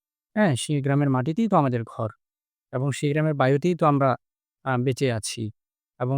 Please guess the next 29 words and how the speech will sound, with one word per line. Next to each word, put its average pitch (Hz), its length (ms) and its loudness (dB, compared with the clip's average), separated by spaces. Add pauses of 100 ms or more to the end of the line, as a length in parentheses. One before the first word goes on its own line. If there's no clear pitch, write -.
সেই 147 220 -2
গ্রামের 143 260 0
আলো 131 220 2
দিয়ে 143 180 0
আমাদেরকে 131 480 0
কি - 160 -8
হ-, 135 180 -2
আমাদের 131 340 -6 (440)
জীবন 135 320 -4
পরিচালিত 120 500 -6
হয়। 110 240 -10 (840)
তো 131 80 4 (240)
এই 147 140 2
জন্য 160 240 6
এই 143 80 2
কথাটি 135 320 -2
বলেছে। 120 360 -4
এরপর 165 220 -4
দেখো, 147 240 -6 (680)
"মাঠ 147 360 2 (120)
ভরা 175 400 2 (220)
ধান 139 280 0 (240)
আর 151 240 2 (120)
জল 131 300 2 (120)
ভরা 123 360 0 (100)
দিঘি।" 120 420 -2 (960)
অর্থাৎ 170 220 -10
মাঠ 143 300 -4 (100)
ভরা 147 260 -4